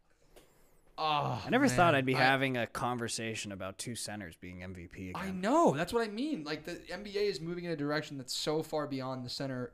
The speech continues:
Speaker 1: or, I mean, the power forward position's dead. We, we've talked about. The center position is mo-, uh, uh, becoming dead, and here we are.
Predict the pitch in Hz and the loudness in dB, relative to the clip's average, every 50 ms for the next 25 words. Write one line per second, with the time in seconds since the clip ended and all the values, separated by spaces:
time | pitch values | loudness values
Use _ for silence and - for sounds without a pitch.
0 | - - 143 147 147 - - 127 131 120 117 - 170 170 160 - - - _ _ | -10 -8 -6 -6 -6 -6 -6 -6 -6 -8 -8 -6 -4 -4 -4 -6 -8 -16 _ _
1 | _ - - 170 147 123 - 127 120 117 107 - 113 113 - 135 123 110 110 104 | _ 0 2 2 2 -2 -4 -6 -6 -6 -6 -8 -10 -6 -2 -2 -2 -2 -4 -6
2 | 107 107 110 - - 123 120 - 131 117 113 113 - - 98 107 90 - - - | -10 -12 -14 -12 -12 -14 -12 -10 -8 -8 -8 -8 -10 -12 -12 -12 -12 -12 -16 -20
3 | - - - - - - _ _ _ - 120 - - 208 214 208 170 160 143 147 | -20 -20 -20 -20 -20 -20 _ _ _ -10 -6 -2 0 0 0 0 0 -2 -2 -2
4 | 139 131 135 127 127 123 120 - - - - - - - - - - _ _ _ | -2 -2 -4 -6 -6 -8 -8 -10 -14 -16 -20 -20 -20 -20 -20 -20 -20 _ _ _
5 | _ _ _ - - - - - _ _ _ _ - 131 139 143 160 165 160 - | _ _ _ -20 -20 -20 -20 -20 _ _ _ _ -8 -4 -2 0 0 -2 -2 -4
6 | 123 - - - 143 120 123 123 - _ - - 156 - 175 226 226 196 143 120 | -6 -8 -8 -12 -14 -14 -16 -20 -20 _ -8 -8 -4 -2 -2 -2 -2 -2 -4 -6
7 | 123 113 110 113 127 135 135 - _ - 123 135 135 127 120 120 117 - _ _ | -6 -6 -6 -6 -6 -8 -10 -10 _ -4 -2 0 0 -2 -2 -6 -10 -14 _ _
8 | _ _ _ _ _ _ _ _ _ _ _ _ _ _ - 127 123 156 156 151 | _ _ _ _ _ _ _ _ _ _ _ _ _ _ -12 -6 -2 -2 -2 0
9 | 147 147 156 160 135 120 113 110 110 - | -2 -2 -2 -2 -4 -4 -6 -6 -8 -10